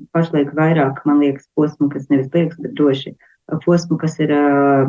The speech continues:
kur ir, eh, robeža ir, eh, nostiprināta un, respektīvi, ir arī, ir arī infrastruktūra, kas, eh, atturēs no tādas vienkāršas šķērsošanas. Bet, ja simtprocentīgi izslēgt,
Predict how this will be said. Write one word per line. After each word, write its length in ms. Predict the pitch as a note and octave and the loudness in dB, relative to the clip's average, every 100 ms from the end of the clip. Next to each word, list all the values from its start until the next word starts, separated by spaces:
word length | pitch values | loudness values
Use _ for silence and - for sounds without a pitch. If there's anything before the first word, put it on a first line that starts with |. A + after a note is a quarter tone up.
| C#3 G2+ - | 2 0 -2
kur 180 | D#3+ | -2
ir, 140 | D3 D3 | -2 -2
eh, 1400 | C#3+ C#3+ C3+ C3+ C3 A#2+ B2 - - - - - - D3 | -2 0 0 0 0 0 0 0 -2 -6 -8 -10 -8 0
robeža 400 | D#3 D3+ D3 C#3+ | 2 2 0 2
ir, 200 | C#3+ C#3 | 2 2
eh, 320 | C#3 C#3 C3 B2 B2 - - - | 2 2 0 0 0 -2 -6 -2
nostiprināta 840 | D3+ F#3 A#3+ F#3+ E3+ D#3 D3 C#3+ C#3 | 0 0 0 0 2 4 2 0 0
un, 100 | C#3 | 0
respektīvi, 640 | C#3+ - C3 - C#3 C3+ | 0 -6 -10 -2 0 2
ir 60 | C#3 | 2
arī, 460 | C3+ C3 B2+ B2+ - _ _ - | 0 -2 -2 -4 -8 _ _ -2
ir 120 | E3 | 2
arī 200 | D3 C#3+ E3+ | 4 4 2
infrastruktūra, 680 | D#3+ C#3 C#3 C3+ - C3 C#3 | -2 -4 -4 -4 0 -2 -2
kas, 320 | C#3 C#3 - | -6 -8 -6
eh, 60 | C#3 | -2
atturēs 580 | C3 C#3+ D#3 D#3+ B2+ - | 0 0 -2 -4 -4 -4
no 80 | - | -4
tādas 260 | C3 A#2+ | -4 -2
vienkāršas 460 | D3 C#3 C3 C3+ - | 0 0 -2 -8 -2
šķērsošanas. 800 | B3 B3 - C3+ C3+ B2 C#3 - _ _ _ _ _ - | -2 0 0 -2 0 -4 -4 -8 _ _ _ _ _ -2
Bet, 320 | D#3+ F3+ F3+ | 2 4 4
ja 140 | F#3 A#3+ | 2 2
simtprocentīgi 720 | B3 A#3 A#3 F#3+ F#3+ E3+ D3 E3 | 0 0 0 -2 -4 -4 -4 -4
izslēgt, 320 | - C#3+ | -2 -6